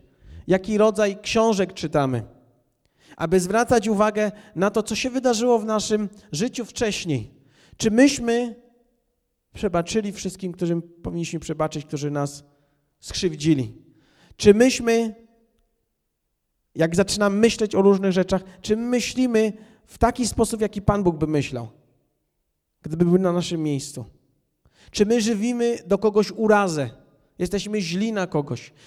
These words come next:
Bo to są wszystko te, powiem tak, to są wszystko te śmieci albo te tamy, które zatrzymują to, co Pan Bóg by chciał do nas powiedzieć. I wiecie, Boże Słowo później przechodzi przez te wszystkie rzeczy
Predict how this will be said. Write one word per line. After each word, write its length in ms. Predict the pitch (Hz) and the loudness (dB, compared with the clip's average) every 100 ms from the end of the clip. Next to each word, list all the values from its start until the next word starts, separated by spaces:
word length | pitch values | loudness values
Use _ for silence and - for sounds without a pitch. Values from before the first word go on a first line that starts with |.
| - | -2
Bo 100 | 190 | 0
to 120 | 214 | 2
są 200 | 220 226 | 0 -2
wszystko 420 | 196 285 294 - 226 | 0 0 0 -2 -2
te, 120 | 202 196 202 _ _ - | -2 -4 -8 _ _ -4
powiem 200 | 202 208 | -2 0
tak, 200 | 156 - | -4 -4
to 100 | 180 | -8
są 180 | 220 208 | -8 -6
wszystko 360 | - 185 - | -4 -2 -2
te 140 | - 214 | -2 -2
śmieci 640 | - 226 262 277 - 165 | -2 0 0 0 -4 -4
albo 220 | 156 175 | -2 -2
te 160 | 180 185 | -2 -2
tamy, 720 | 190 - 262 262 175 151 202 202 - _ _ _ _ _ | 0 0 0 -2 0 0 0 -4 -20 _ _ _ _ _
które 360 | - 208 208 202 - _ _ - | 0 2 2 -4 -14 _ _ -12
zatrzymują 960 | 156 208 208 - 240 285 339 220 226 220 | -4 -2 -2 -4 -2 0 2 2 -2 -2
to, 140 | 220 | -4
co 180 | 220 214 - _ _ _ - | -2 -8 -10 _ _ _ -6
Pan 180 | 208 208 | -4 -2
Bóg 120 | 202 | -4
by 60 | |
chciał 180 | 196 196 | -4 -4
do 60 | 185 | -4
nas 160 | 180 | -6
powiedzieć. 640 | 185 170 165 131 - - _ _ _ _ _ - | -6 -6 -4 -6 -12 -20 _ _ _ _ _ -8
I 260 | 208 202 185 - - | -2 -2 -4 -12 -8
wiecie, 280 | 196 214 220 | -4 2 2
Boże 280 | 175 220 214 | 4 2 2
Słowo 340 | - 240 247 | 2 4 4
później 280 | 240 214 214 | 2 -2 -4
przechodzi 540 | - 220 - 294 262 247 | -4 -4 0 0 2 -2
przez 220 | 220 202 | -2 -2
te 120 | 196 | -4
wszystkie 400 | - 214 - 196 | -2 -4 0 0
rzeczy 520 | 185 180 208 262 311 | 0 -2 0 0 -2